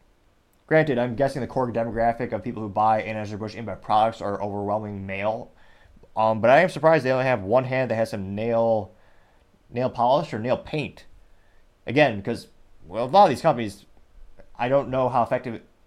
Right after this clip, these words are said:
Mm, I would say maybe half of the... I'd have to dig more into the data, but I would say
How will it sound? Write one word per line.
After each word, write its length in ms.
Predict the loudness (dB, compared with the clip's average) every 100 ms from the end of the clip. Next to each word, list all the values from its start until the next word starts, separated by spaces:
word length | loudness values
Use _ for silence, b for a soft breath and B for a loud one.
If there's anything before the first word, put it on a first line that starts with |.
| _ _ _ b b b b -18
Mm, 540 | -10 -6 -6 -4 -6 -8 -6
I 80 | -6
would 100 | -6
say 600 | -4 -2 0 -2 -4 -8 _ _ -10
maybe 220 | -6 -4
half 360 | -4 -2 -2 -4
of 60 |
the... 80 | -16 _ _ b b b -6
I'd 100 | -6
have 100 | -4
to 80 |
dig 240 | -4 -4 -2
more 140 | -2
into 120 | -2
the 80 | -6
data, 240 | -4 -4 0
but 80 |
I 40 | 0
would 80 | 2
say 400 | 2 2 0